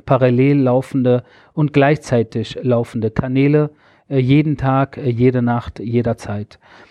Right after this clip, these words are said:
Im Kampf gegen die, äh, Terroristen, äh, haben, äh, seit dem siebten Oktober vierhundertzwanzig Sicherheitskräfte ihr Leben verloren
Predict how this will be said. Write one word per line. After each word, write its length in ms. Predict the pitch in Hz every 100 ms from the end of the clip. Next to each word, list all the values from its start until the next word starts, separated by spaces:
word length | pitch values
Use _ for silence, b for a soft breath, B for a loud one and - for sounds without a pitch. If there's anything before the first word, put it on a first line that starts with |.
| B B B -
Im 200 | 185 -
Kampf 380 | 160 160 -
gegen 260 | - 143 156
die, 220 | 143 143
äh, 140 | 131 127
Terroristen, 760 | 135 127 123 143 - - 143
äh, 580 | 135 127 127 127 123 113
haben, 380 | - 135 143 139
äh, 200 | 127 127
seit 580 | 120 131 147 156 - 143
dem 140 | 139
siebten 380 | 123 147 143 143
Oktober 600 | 131 - 135 135 139 131
vierhundertzwanzig 1000 | - 156 147 135 - - 131 139 135 120
Sicherheitskräfte 960 | 120 131 131 131 123 - - 127 - 123
ihr 80 |
Leben 260 | 120 143 151
verloren 520 | - 139 131 131 135